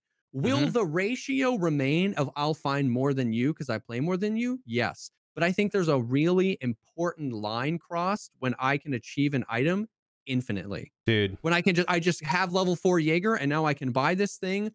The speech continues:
Speaker 1: whenever I want. And they
Speaker 3: Completely
Speaker 1: tried to
Speaker 3: agree.
Speaker 1: do weird stuff where, like, the trader, the traders run out of stock, but then they reset in two hours, and I can just get more in two hours. You know what I
Speaker 3: Yeah.
Speaker 1: mean? So, like,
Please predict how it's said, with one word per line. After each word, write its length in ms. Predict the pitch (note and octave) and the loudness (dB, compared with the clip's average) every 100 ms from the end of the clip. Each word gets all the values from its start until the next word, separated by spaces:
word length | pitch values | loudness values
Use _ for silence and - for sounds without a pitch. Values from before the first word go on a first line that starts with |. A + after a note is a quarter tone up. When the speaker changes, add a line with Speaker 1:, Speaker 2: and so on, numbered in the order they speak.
| _ _ | _ _
Speaker 1:
whenever 560 | G#2+ C3 G#3 A3+ A3 A3 | 0 2 4 4 4 2
I 80 | |
want. 320 | G#3+ C3 D#2 - _ _ _ _ | 2 0 -4 -12 _ _ _ _
And 100 | C3+ | 2
they 100 | A3+ | 4
Speaker 3:
Completely 120 | C4 C4+ | 4 6
Speaker 1:
tried 200 | B3 G#3+ | 4 4
to 40 | |
Speaker 3:
agree. 140 | G3+ F3 | 4 4
Speaker 1:
do 60 | |
weird 380 | E3+ D#3 F#3+ G3 | 2 0 0 0
stuff 380 | - F3+ E3+ - | 0 0 0 0
where, 100 | D#3 | 0
like, 180 | D3 C3+ | 0 -2
the 100 | C3+ | -6
trader, 460 | - C#3+ D3 D3+ | -4 -2 0 -2
the 120 | A2+ B2 | -6 -8
traders 340 | D3+ C#3 A#2 | -6 -4 -4
run 180 | B2+ C3 | -4 -2
out 120 | C3 | -2
of 60 | C3 | -4
stock, 400 | - B2 C3 C3 | -4 -2 -2 -2
but 100 | C3+ | -4
then 80 | C#3 | 0
they 120 | A#2+ | 2
reset 420 | A#2+ C#3 F3+ F3 | 2 2 2 2
in 100 | F3+ | 2
two 180 | - G#3 | 2 2
hours, 360 | B3 C3+ F#2+ | 4 2 0
and 100 | G#2+ | -2
I 100 | G#2+ | -2
can 120 | A#2+ B2+ | 0 0
just 160 | B2 | 0
get 160 | B2 C3 | -2 0
more 220 | D3 E3 | 2 2
in 80 | E3 | 2
two 160 | F3 F3+ | 2 2
hours. 380 | F#3+ G2 F#2 A#2+ | 2 0 -4 -2
You 60 | |
know 100 | A#2+ | 0
what 100 | A#2+ | 2
I 40 | A#2 | 4
Speaker 3:
Yeah. 180 | G2 E2+ | 4 4
Speaker 1:
mean? 80 | |
So, 180 | F2+ B2+ | 2 0
like, 220 | A2+ G#2 | 0 -2